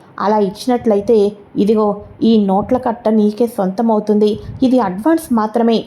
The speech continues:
అని చెప్పేసేసి దయాకర్ చేతిలో అయితే పెట్టేస్తాడు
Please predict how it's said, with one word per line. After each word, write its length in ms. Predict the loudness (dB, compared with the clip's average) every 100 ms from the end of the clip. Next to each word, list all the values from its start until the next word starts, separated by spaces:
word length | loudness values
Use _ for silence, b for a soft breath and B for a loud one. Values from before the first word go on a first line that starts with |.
| -2
అని 100 | -2
చెప్పేసేసి 680 | -2 -2 -2 -2 0 0 0 B -6
దయాకర్ 600 | -2 0 0 0 -2 0
చేతిలో 260 | -2 0 0
అయితే 260 | 0 -2 -2
పెట్టేస్తాడు 720 | -2 -2 -4 -2 0 0